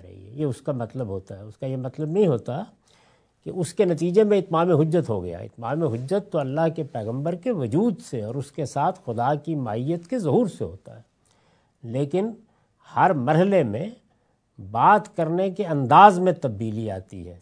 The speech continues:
تو وہ چیز ہے جس کو بیان کیا گیا ہے کہ یہ مرحلہ اتمام حجت میں نازل ہوئی۔ یہ اس باب کا اور ان دو صورتوں کا تعارف تھا۔ اب ہم سورہ کے مطالعے کی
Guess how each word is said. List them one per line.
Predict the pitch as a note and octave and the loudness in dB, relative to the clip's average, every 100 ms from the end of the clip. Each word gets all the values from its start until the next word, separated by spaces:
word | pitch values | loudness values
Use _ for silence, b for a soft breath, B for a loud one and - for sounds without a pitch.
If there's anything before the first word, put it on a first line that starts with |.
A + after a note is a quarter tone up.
| - | -18
تو | A#2+ | -8
وہ | C#3 D3 D3 | -4 -4 -4
چیز | F3 F#3+ D3 | -2 0 0
ہے | A#2+ | 0
جس | G#2+ - | -2 -10
کو | - D#3+ - _ _ | -12 -14 -16 _ _
بیان | G#2 F2 F#2 F2 | -8 -4 -4 -6
کیا | - F#2+ | -10 -8
گیا | G2+ G#2 F#2 | -8 -6 -6
ہے | G#2+ E3 - | -6 -8 -10
کہ | |
یہ | B2 A2 | -6 -6
مرحلہ | G#2 D3 C#3+ D#3 D3+ C#3+ | -2 0 2 2 2 0
اتمام | C3+ A#2 A2+ B2 | -6 -8 -6 -6
حجت | G#2 C#3+ C#3+ C#3 | -6 -4 -6 -6
میں | G#2 | -10
نازل | F#2 F#2+ F#2+ | -14 -20 -20
ہوئی۔ | F#2+ D3+ D#3 | -14 -8 0
یہ | G#3+ A#3 F3 | 2 2 -2
اس | C3+ A#2 | -6 -6
باب | G2 F#2+ C#3 C#3+ | -4 0 0 -2
کا | - D#3 - _ _ _ _ _ _ _ _ _ _ _ _ | -6 -6 -8 _ _ _ _ _ _ _ _ _ _ _ _
اور | - A#2+ A#2+ A#2+ - - | -4 0 0 0 -4 0
ان | E3+ B2+ | 0 2
دو | A#2+ A#2 | 0 -2
صورتوں | - A#2 G#2+ - G#2 | -4 -8 -8 -10 -10
کا | G#2+ G2 | -10 -14
تعارف | G#2 F#2 G2+ - | -10 -6 -6 -8
تھا۔ | - - _ _ _ _ _ _ - | -16 -20 _ _ _ _ _ _ -8
اب | C#3+ A2+ | -4 -2
ہم | G#2+ D3+ - _ _ _ _ _ _ | -2 -4 -14 _ _ _ _ _ _
سورہ | - - D3 E3 D#3+ | -18 -2 2 4 2
کے | B2+ A#2 | 0 -6
مطالعے | G2+ G#2 G#2 A2+ | -8 -6 -6 -6
کی | A2 A#2+ | -8 -10